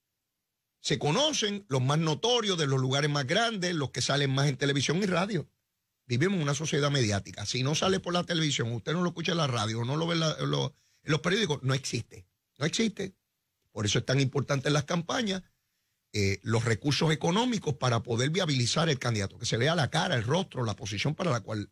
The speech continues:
eh, ¿verdad?, aspira o, eh, o, o llegar o revalidar, eh, en, en el puesto. Eh, mire, hay una folloneta con esto de las casas que está reparando, reconstruyendo, reubicando,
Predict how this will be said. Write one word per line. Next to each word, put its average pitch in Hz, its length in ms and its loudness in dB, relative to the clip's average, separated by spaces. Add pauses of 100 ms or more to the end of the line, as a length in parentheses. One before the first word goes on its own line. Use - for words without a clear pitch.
eh, 95 380 -6
¿verdad?, 247 380 -2
aspira 139 540 -2 (600)
o, 110 240 -6 (120)
eh, 107 220 -6
o, 104 400 -4
o 110 120 0
llegar 143 400 2 (200)
o 127 100 -2
revalidar, 123 600 0 (1120)
eh, 127 280 0
en, 120 380 0
en 120 200 4
el 113 120 2
puesto. - 460 -2 (640)
Eh, 160 500 2
mire, 180 380 2 (560)
hay 208 180 2
una 240 320 2
folloneta 214 760 0 (400)
con 139 180 2
esto 185 240 2
de 202 60 4
las 190 140 2
casas 185 400 0
que - 100 0
está 156 720 2
reparando, 151 800 2
reconstruyendo, 143 880 2
reubicando, 139 1040 -2